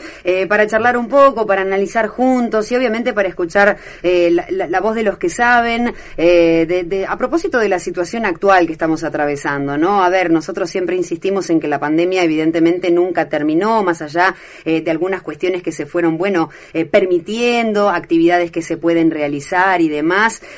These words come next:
Eh, el parte del día de ayer, obviamente que nos hace estar muy alertas, ¿no? Porque se registraron ciento ochenta y ocho nuevas personas en, en tratamiento por covid diecinueve, eh, muchas recuperadas también. Y hoy una de las postales del día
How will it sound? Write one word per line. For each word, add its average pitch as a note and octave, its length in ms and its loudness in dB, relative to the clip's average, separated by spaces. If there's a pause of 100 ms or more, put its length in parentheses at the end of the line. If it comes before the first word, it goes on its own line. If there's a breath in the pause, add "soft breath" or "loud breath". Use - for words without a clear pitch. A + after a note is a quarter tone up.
(120)
Eh, D#3 380 0
el E3 120 2
parte G#3+ 280 0
del G#3+ 180 0
día G#3+ 160 0
de G#3+ 120 2
ayer, G#3 380 2
obviamente G#3+ 380 0
que G#3+ 100 -6
nos F3 200 -2
hace F3+ 160 -8
estar F3+ 240 -2
muy F3 160 0
alertas, D#3+ 500 0
¿no? F3 220 -2
Porque F#3 180 -4
se D#3+ 160 -4
registraron E3 560 -2
ciento E3 300 0
ochenta D3+ 260 -4
y D#3 60 -4
ocho D#3 240 -6
nuevas D#3 160 -2 (120)
personas F#3 540 -4
en, D3 200 -4
en D#3 100 -4
tratamiento D3+ 540 -4
por C#3+ 160 -6
covid D3 200 -4
diecinueve, A#3 840 0 (340 loud breath)
eh, D#3+ 320 0
muchas E3 560 0
recuperadas D3+ 600 -2
también. F#3+ 400 0
Y G3+ 200 -2
hoy D4 160 6
una D4 160 4
de A3+ 100 0
las G3 160 -4
postales F3+ 640 0
del D#3 200 -2
día F#3+ 420 0